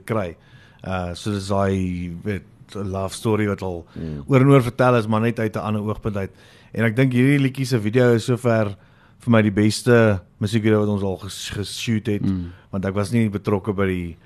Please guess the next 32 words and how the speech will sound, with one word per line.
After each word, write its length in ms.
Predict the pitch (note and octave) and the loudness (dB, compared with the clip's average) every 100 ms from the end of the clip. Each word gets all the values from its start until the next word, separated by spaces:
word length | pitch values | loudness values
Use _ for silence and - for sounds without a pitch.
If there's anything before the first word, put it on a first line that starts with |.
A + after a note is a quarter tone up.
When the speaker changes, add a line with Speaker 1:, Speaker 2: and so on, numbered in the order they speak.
| _ - | _ -12
Speaker 1:
ek 100 | G2 | -6
hoef 220 | G#2 A#2 B2+ | 0 2 6
nie 100 | C#3+ | 6
in 60 | |
die 80 | C3 | 6
shots 280 | C#3+ B2+ C#3 | 6 6 6
te 80 | C3+ | 2
gewees 360 | C3 A2 G#2+ A2+ | 2 4 4 4
Speaker 2:
<laughs> 0 | |
Ja. 60 | |
Speaker 1:
het 140 | G#2+ F#2+ | 2 -2
nie. 160 | F2+ - | -4 -2
Speaker 2:
<laughs> 1120 | D3+ C3+ - D3+ - C#3 - - - B2 - | -2 -2 -4 -4 -4 -6 -6 -16 -16 -10 2
En, 100 | D3 | 6
eh, 180 | C#3+ B2+ | 8 8
hierdie 220 | B2 C3+ | 6 6
liedjie, 280 | C3+ B2+ C3+ | 4 4 6
waar, 360 | A2+ A#2+ B2 A2+ | 8 6 4 4
waar 200 | A2 A#2+ | 6 6
gaan 120 | C#3+ | 4
hy 60 | B2+ | 6
oral 240 | A#2+ A#2 | 6 4
beskikbaar 560 | A2+ - A2+ - G#2 G2 | 0 -6 -6 4 6 6
wees? 400 | G#2 G#2+ G#2 - | 6 4 0 -6
Op 240 | - G2 | -6 -4
al 120 | B2 D3 | 2 4
die 120 | D3 | 4
digitale 480 | C3 C#3 C#3+ C#3+ C3+ | 4 2 4 4 6
platforms? 680 | C#3 B2 C3+ C#3+ C3+ - - | 4 6 4 2 0 -8 -2
Speaker 1:
Alles 440 | B2 C#3 C3 - | 2 2 2 0
oral, 300 | C3+ C3+ C#3 | 2 4 2
Spotify, 760 | B2+ - C3 C3 C3+ - B2+ | 0 -8 -4 -4 -4 -2 0